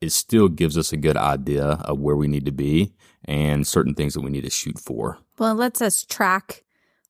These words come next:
Speaker 2: our progress, right? So
Speaker 1: Yes.
Speaker 2: if we have the same benchmarks that we use for a while, like, over a year, we can see, okay, if this is what we're using, are we high, are we low, are we staying where we wanna be?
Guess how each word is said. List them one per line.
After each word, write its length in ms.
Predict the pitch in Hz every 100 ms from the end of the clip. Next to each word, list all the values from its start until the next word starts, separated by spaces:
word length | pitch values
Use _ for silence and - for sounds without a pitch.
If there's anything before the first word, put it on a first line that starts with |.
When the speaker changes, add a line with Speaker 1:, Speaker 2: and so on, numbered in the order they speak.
| _
Speaker 2:
our 100 | 180
progress, 680 | - - 143 175 - 185 -
right? 320 | 160 175 196
So 220 | - 202 185
Speaker 1:
Yes. 100 | 190
Speaker 2:
if 40 |
we 100 | 208
have 160 | 240 226
the 60 |
same 220 | - 214
benchmarks 480 | 180 185 - 175 170
that 100 | 170
we 100 | 165
use 260 | 175 170 -
for 120 | 175
a 60 | 170
while, 560 | 202 208 160 165 175 - - - _ -
like, 260 | 196 190
over 220 | 196 190 254
a 80 |
year, 500 | 175 175 165 165 - - _
we 200 | 196 202
can 240 | 185 185
see, 400 | 175 - 220 180
okay, 280 | 180 - 175
if 100 | 175
this 180 | 170 170
is 140 | 175
what 120 | 175 -
we're 80 | 165
using, 420 | 170 170 175 170
are 160 | 160
we 100 | 165
high, 280 | 170 175 180
are 120 | 190
we 140 | 185 170
low, 400 | 165 165 165 160
are 100 | 156
we 120 | 160
staying 420 | - - - -
where 120 | -
we 100 | 160
wanna 260 | 156 160 180
be? 400 | 190 214 185 175